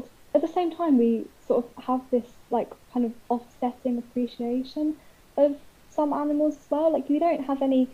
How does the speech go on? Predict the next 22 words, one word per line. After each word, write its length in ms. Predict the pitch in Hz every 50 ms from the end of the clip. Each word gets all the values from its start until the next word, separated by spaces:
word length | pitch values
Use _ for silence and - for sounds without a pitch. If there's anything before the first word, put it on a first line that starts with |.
| - - - - - -
like, 140 | 240 247 254
we 120 | 269 294
obviously, 300 | 320 311 320 - - 254
like, 180 | 240 233 - - -
admire 680 | 240 226 220 220 226 226 233 233 226 226 214 214 226 - -
sort 220 | - 214 - 196 196
of, 60 | 208 - - - - - - - - - - - _ - _ _ - - -
I 40 | 208
mean, 260 | 208 196 196 196 190
lions 640 | 202 208 214 214 214 214 214 214 208 208 208 208 208 208
or 80 | 208 - -
something, 500 | 226 208 - 240 - - 208 208 202 202
like, 180 | 190 180 - -
or, 120 | 226 220 220
like, 220 | 208 - - - -
to 180 | - 262 269 - - - - - - - - - - -
say 300 | - 294 277 262 240 233 - - - -
to 80 | 240
someone, 320 | 226 - 220 214 208 196 202
like, 120 | 196 - -
"Oh, 260 | 233 226 220 208 196
like, 200 | 180 180 - 202